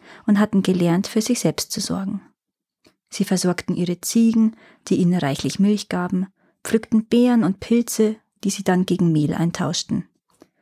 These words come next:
Daga kochte Grütze und backte Brot wie eine erfahrene Hausfrau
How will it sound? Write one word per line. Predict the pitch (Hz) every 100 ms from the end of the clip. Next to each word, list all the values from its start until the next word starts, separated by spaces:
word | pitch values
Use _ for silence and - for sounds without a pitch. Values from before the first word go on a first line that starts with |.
| _ _ _ -
Daga | 165 165 190
kochte | - 208 -
Grütze | - 190 240 - -
und | 185
backte | 160 165 -
Brot | 165 185 220 254 -
wie | 185
eine | 190 180
erfahrene | 175 - 180 180 170
Hausfrau | 156 170 - 214 240